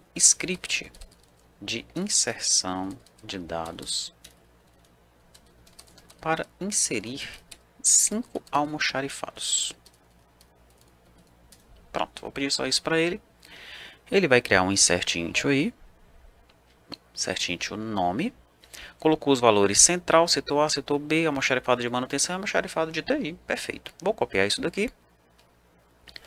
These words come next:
Vou colar aqui. Agora eu tenho cinco almoxarifados no meu banco de dados, tá?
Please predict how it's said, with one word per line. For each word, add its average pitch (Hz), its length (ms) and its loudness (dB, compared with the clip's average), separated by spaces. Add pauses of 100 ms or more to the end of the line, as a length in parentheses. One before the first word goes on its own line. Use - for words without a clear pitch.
(1160)
Vou 98 260 2
colar 85 380 -2
aqui. 175 340 -6 (3750)
Agora 90 400 4
eu 87 120 0
tenho 80 580 -4 (960)
cinco - 400 4
almoxarifados 90 720 -2
no 87 100 -6
meu 90 140 -4
banco 78 180 -10
de - 100 -8
dados, 123 440 0
tá? - 260 -6